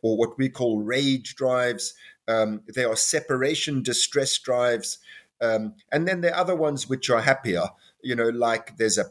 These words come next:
a drive to play, uh, which is an astonishing, uh, discovery. Uh, there's a drive to care, uh, a nurturing drive. Uh, and then, of course, uh, there's our old favorite, uh, the sexual drive. Um, so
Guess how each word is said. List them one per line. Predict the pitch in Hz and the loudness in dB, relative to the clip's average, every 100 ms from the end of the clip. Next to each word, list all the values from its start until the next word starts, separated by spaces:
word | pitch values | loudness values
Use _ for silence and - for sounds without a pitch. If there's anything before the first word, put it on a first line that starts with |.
| - | -8
a | 92 | -10
drive | 107 120 151 139 | -2 0 0 -2
to | - | -10
play, | 131 135 120 143 143 - _ _ | -8 0 2 2 0 -4 _ _
uh, | 113 113 101 | 0 2 2
which | 107 - | -2 -4
is | 101 | -2
an | 107 107 | 0 0
astonishing, | - - 143 - - 98 87 104 | 0 2 2 2 0 -2 -2 0
uh, | 101 98 95 _ | 0 0 -4 _
discovery. | 107 - - 85 82 85 107 _ _ - | -2 0 0 -2 -2 -4 -6 _ _ -2
Uh, | 123 117 | 0 2
there's | 120 113 | 0 0
a | 117 | -2
drive | 120 135 139 - | 0 0 0 -2
to | 131 | -10
care, | - - 185 165 95 - - _ _ - | -8 -4 0 2 0 -4 -20 _ _ -2
uh, | 113 107 107 | 0 0 -2
a | 117 | -6
nurturing | 123 156 190 - 143 117 92 90 | 0 2 2 0 0 0 -2 -2
drive. | 107 87 73 69 - - - - | 0 2 0 -4 -10 -14 -16 -2
Uh, | 123 127 | 0 0
and | 147 143 | -4 2
then, | 156 156 | 2 2
of | 147 | -4
course, | - 151 139 - | -4 -2 0 2
uh, | 120 107 | 0 0
there's | 120 117 | 0 0
our | 117 120 120 | 2 0 0
old | 127 127 127 | -2 -2 0
favorite, | 131 131 113 113 107 - - - | 2 2 2 -2 -2 -8 -12 -2
uh, | 117 113 - | 2 2 0
the | |
sexual | 131 170 - - 110 98 | 0 0 0 -2 -2 0
drive. | 95 82 69 - _ - _ - | 0 0 -2 -6 _ -20 _ 2
Um, | 120 113 110 - _ | 2 2 -2 -14 _
so | - - 135 131 | -4 0 2 2